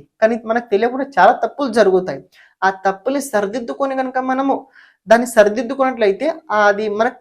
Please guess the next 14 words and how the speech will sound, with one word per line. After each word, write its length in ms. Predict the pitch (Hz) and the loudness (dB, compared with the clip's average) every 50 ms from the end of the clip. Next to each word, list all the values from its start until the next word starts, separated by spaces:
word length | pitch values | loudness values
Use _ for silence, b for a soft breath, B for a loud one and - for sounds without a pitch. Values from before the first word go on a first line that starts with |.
| _ | _
ప్లస్‌లో 360 | _ 240 247 254 254 - 269 247 | _ 4 4 4 4 2 2 2
ఉంటాం. 280 | 214 185 180 180 160 151 - - | 2 2 0 -2 -4 -4 -8 -14
సరిదిద్దుకోకుండా 1000 | - - - 196 196 208 208 240 262 233 233 269 277 269 269 269 269 269 262 269 | -6 2 2 4 4 4 0 -2 -6 -8 -6 0 0 0 2 2 -2 -2 0 -2
కేవలం 500 | 269 269 - 233 240 240 240 254 262 254 247 | -2 -2 -4 -2 0 0 2 2 0 0 0
మన 120 | 226 233 233 | 0 -2 -2
అహంకారంలో 840 | - - 196 208 254 277 269 - 277 262 269 269 262 269 269 294 | -2 -2 -2 0 0 -2 -2 -4 0 0 2 2 0 0 0 -2
మనమే 400 | 277 214 208 208 220 233 269 294 285 254 233 220 | 0 0 0 0 0 0 -2 -6 -8 -8 -12 -8
నిజమని 380 | 220 214 214 214 233 233 233 233 | -4 -4 -2 -2 -2 -4 -2 -2
అనుకున్నట్లయితే 580 | 220 202 196 - 226 214 196 180 175 185 - 285 311 - _ _ _ _ _ _ _ _ | -2 -2 -2 -6 -8 -6 -6 -6 -6 -6 -10 -10 -10 -10 _ _ _ _ _ _ _ _
అది 220 | 180 190 196 240 | 0 0 0 0
తర్వాత 580 | 247 247 - 196 190 196 190 208 208 202 208 220 220 208 | -2 -2 0 0 2 4 4 4 2 2 2 2 2 2
మనం 240 | 202 202 202 202 190 180 | 2 -2 -4 -4 -4 -2
రాబోయే 340 | 165 175 170 185 190 226 247 | -2 0 0 0 0 0 -2
కుటుంబం, 540 | 240 - 220 202 208 - 277 277 269 269 254 | -4 -6 -10 -10 -6 -6 -4 -2 -2 -2 -2